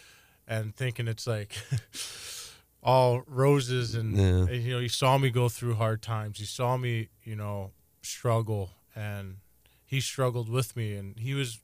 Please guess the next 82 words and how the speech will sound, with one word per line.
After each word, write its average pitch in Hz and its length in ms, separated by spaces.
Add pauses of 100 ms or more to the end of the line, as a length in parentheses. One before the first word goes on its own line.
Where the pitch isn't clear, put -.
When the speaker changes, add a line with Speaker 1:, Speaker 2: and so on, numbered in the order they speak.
(120)
Speaker 1:
like, 113 240
when 117 100
I 117 120
came 117 300
home 120 340
and, 95 180 (680)
you 117 80
know, 117 80
I 113 140
tried 120 220
to 117 80
put 120 160
a 110 40
happy 117 340
face 107 300
on, 104 100
he 107 100
made 117 220
me 113 80
smile. 110 440
So 117 160
those 147 340
are 139 40
the 135 100
things 131 340
that 117 100
really 120 460 (500)
parent, 123 420
you 139 120
know, 123 140
that 117 140
I 131 140
hear 123 240
guys 120 320
talk 120 240
about 120 100
in 110 60
the 107 60
locker 113 360
room, 107 120
like, 101 160 (500)
"Oh, 113 140
you 120 100
know, 117 220
at - 400
least 117 180
I 120 60
get 113 140
to 123 60
go 113 140
home 107 240
to 104 60
my 98 120
family." 98 460
You 87 100
Speaker 2:
Yeah, 82 160
Speaker 1:
know 82 80
what - 100
I 117 60
mean? 104 160
Speaker 2:
yeah. 87 60
Speaker 1:
And 87 260 (320)
I 147 120
got 156 200
to 135 80
do 156 160
that 123 220
this 107 180
year, 110 100
and 110 60
I 127 60
got 127 160
to 127 80
live 117 220
that. 104 160
So - 160
that 123 80
was 127 140
pretty 113 220
neat 107 200
for - 120
me. 90 120